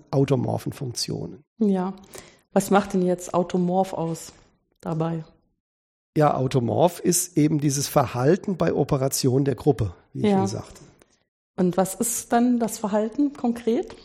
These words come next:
Speaker 1: Also zum Beispiel eine der, die einfachste Fu-, Funktion, die man in dem Zusammenhang mit elliptischen Kurven kennt, wäre die sogenannte J-Invariantenfunktion. Diese Funktion ist invariant, wenn ich Z durch eine Matrix A Z plus B durch C Z plus D ersetze.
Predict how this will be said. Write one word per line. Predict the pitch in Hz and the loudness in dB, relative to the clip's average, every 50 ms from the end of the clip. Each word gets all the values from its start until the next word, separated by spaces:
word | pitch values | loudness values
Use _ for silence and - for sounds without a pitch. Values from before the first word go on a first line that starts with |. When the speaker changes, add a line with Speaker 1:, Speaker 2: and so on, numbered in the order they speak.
| - - _ _ - | -20 -20 _ _ 0
Speaker 1:
Also | 147 131 139 160 156 - | 2 4 6 6 4 4
zum | - 165 - - - 147 123 | 2 -2 -6 -4 -4 0 2
Beispiel | 131 120 127 135 - - - 143 - | 2 2 2 2 0 0 0 0 2
eine | - 143 131 139 156 151 - - - - - | 0 0 0 2 4 4 2 2 0 -2 -4
der, | - 156 - 143 147 | -2 0 2 2 2
die | 160 - 151 139 - - | 2 2 0 0 0 2
einfachste | 143 151 180 208 - - 165 156 - - - 135 | 2 2 2 2 2 2 2 2 2 0 -2 -2
Fu-, | - - 147 143 - - | 0 2 2 2 2 2
Funktion, | - 156 143 131 - - 147 139 151 160 | 0 -2 0 0 0 0 2 2 2 2
die | 151 156 | 2 2
man | 139 139 139 156 | 2 2 2 2
in | 135 127 | 0 2
dem | 139 131 120 | 0 0 0
Zusammenhang | - 123 110 127 131 143 143 147 139 | 0 0 2 2 4 4 2 2 2
mit | 135 135 - | 0 0 0
elliptischen | - 131 123 143 139 - 151 - - - | 2 2 2 2 0 -2 -4 -4 -4 -2
Kurven | - 139 143 156 - - 160 | 0 2 2 2 2 0 0
kennt, | - 151 147 147 156 - - - - - - - - | 2 2 2 2 2 0 -6 -16 -20 -20 -12 -2 2
wäre | 127 127 123 120 110 | 4 4 4 2 0
die | 131 120 | -2 0
sogenannte | 113 135 147 139 147 139 131 127 123 110 117 | 2 2 2 2 2 2 2 2 2 0 0
J-Invariantenfunktion. | 110 113 117 135 151 - - 185 180 160 165 160 156 151 160 156 151 147 151 151 - - - - 160 160 147 - - 175 170 180 - | 2 2 2 2 2 2 0 0 2 2 2 0 2 2 2 2 2 2 2 0 -2 -4 -4 -2 -4 -2 -2 0 0 2 2 2 2
Diese | 175 165 160 160 | 0 0 0 0
Funktion | - - 170 160 - - 165 147 143 | 0 0 -2 -2 0 0 2 2 2
ist | 151 139 - - - - | 2 0 -4 -4 0 2
invariant, | 220 247 262 214 160 135 123 123 123 123 120 117 120 202 214 - - _ _ - - - - - | 4 4 4 4 2 0 0 2 2 2 2 2 2 0 -2 -6 -8 _ _ -20 -20 -16 -4 2
wenn | 143 139 151 | 4 4 4
ich | 151 - - - | 4 0 -4 -2
Z | - - 165 190 208 - - - | 2 4 4 4 4 2 0 0
durch | 170 156 - - | 0 0 0 2
eine | 156 131 | 0 2
Matrix | 131 123 127 - 117 - - 165 151 - - - | 2 2 2 0 0 0 0 -2 -2 -2 -4 -2
A | - 131 147 147 | -2 0 0 0
Z | - - 151 147 - - | 2 2 2 2 0 -2
plus | - 147 123 - | -4 -4 -4 -2
B | - - 147 147 175 190 | 0 2 2 2 2 2
durch | 185 175 160 143 - | 2 0 -2 -2 -2
C | - - 147 139 139 | -2 0 0 0 0
Z | - - 143 139 - | 0 -2 -2 -2 -2
plus | - - - - - | -4 -6 -4 -2 0
D | 143 131 135 | 2 2 2
ersetze. | - - 127 - - 107 - - - 233 214 | 2 0 -2 -6 -8 -8 -10 -12 -14 -14 -12